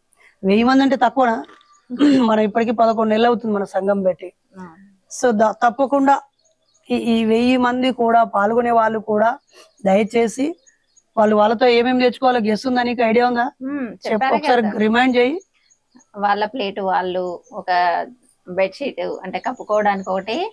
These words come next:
Speaker 1: వేసుకోవడానికి.
Speaker 2: కింద వేసుకోవడానికి ఒకటి, ఒక బాటిల్, water bottle, ఆ, carry చేయాల్సిందే కంపల్సరీ. వాళ్ళ things అన్ని చాలా జాగ్రత్తగా, ఆ, ఒక bag లో పెట్టుకుంటే
Speaker 1: About black
Speaker 2: బాగుంటుంది.
Speaker 1: shirt.
Speaker 2: And bl-, ఆ, black shirt also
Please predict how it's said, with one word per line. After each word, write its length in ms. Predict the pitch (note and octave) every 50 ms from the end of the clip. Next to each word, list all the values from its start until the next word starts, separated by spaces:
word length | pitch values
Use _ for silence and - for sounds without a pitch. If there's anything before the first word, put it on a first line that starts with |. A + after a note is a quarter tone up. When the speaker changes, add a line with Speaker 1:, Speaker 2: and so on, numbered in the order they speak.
| _ -
Speaker 1:
వేసుకోవడానికి. 500 | B3 B3 A#3 - - - A#3+ A3+ G#3 G3+
Speaker 2:
కింద 120 | G3 G3 F#3+
వేసుకోవడానికి 600 | G3 G3 - - G3 F#3 F3+ F3 E3+ F3 - E3+
ఒకటి, 420 | D#3+ - E3 - F3+ F3 E3+ - -
ఒక 140 | G#3 - G3
బాటిల్, 560 | E3+ F3 F3 F3 F3+ F#3 F#3+ F#3+ F3+ E3+ E3
water 320 | E3+ F3 F3 F3 F#3+ F#3
bottle, 500 | E3+ E3+ E3 D#3+ - E3 E3 E3 E3 E3 - _ _ _ _ _ _ _ _ - -
ఆ, 200 | F#3+ F#3 F3+ F#3
carry 340 | F#3+ G#3+ G3+ F#3+ F#3+ G3 F#3+ F#3+
చేయాల్సిందే 560 | F#3+ F3 F3 F3 F3+ F#3 - F3 E3+ E3+ F#3 F#3
కంపల్సరీ. 760 | - E3 E3+ E3 - E3+ E3+ - - D3+ - - B3+ D4+ D#4+
వాళ్ళ 260 | D#4 A#3+ G3+ F#3+ F#3
things 340 | F#3 - F#3+ F#3 G3 G3 -
అన్ని 440 | G#3 G#3 F#3+ G3 A#3 C4 B3+ G#3+ F#3+ -
చాలా 180 | F#3 F3 F3+ F3
జాగ్రత్తగా, 720 | E3 F3 E3+ E3+ E3+ F3 E3+ - F3+ F3 F#3+ G3+ C#4+ F4 - _ _ _ _ _ _ _ _ -
ఆ, 240 | F#3 F#3+ F#3 F3+ F3
ఒక 120 | F#3 F#3
bag 300 | F#3 - F3+ F3+ F#3 F#3
లో 100 | G3+ G#3
పెట్టుకుంటే 840 | G3+ G#3 F3+ - - - E3+ F3 F#3 D4 F4 A4 A4+ G4+ C#4+ G3 - - _ _ _ _ _ _ _ _ _ - - G3+ G3
Speaker 1:
About 220 | F#3+ F#3 A#3 B3
black 120 | B3 - G#3+
Speaker 2:
బాగుంటుంది. 240 | G3+ G#3+ A3 A3+
Speaker 1:
shirt. 500 | - - B3+ A#3+ G#3 - B3 G#3+ F3+ G3
Speaker 2:
And 100 | G3 F#3
bl-, 320 | F3 E3+ E3+ - _ - F#3
ఆ, 40 | F3
black 380 | F3 F3+ F#3+ F#3+ G3+ - -
shirt 180 | B3+ A#3 A#3 E3+
also 200 | D3 - -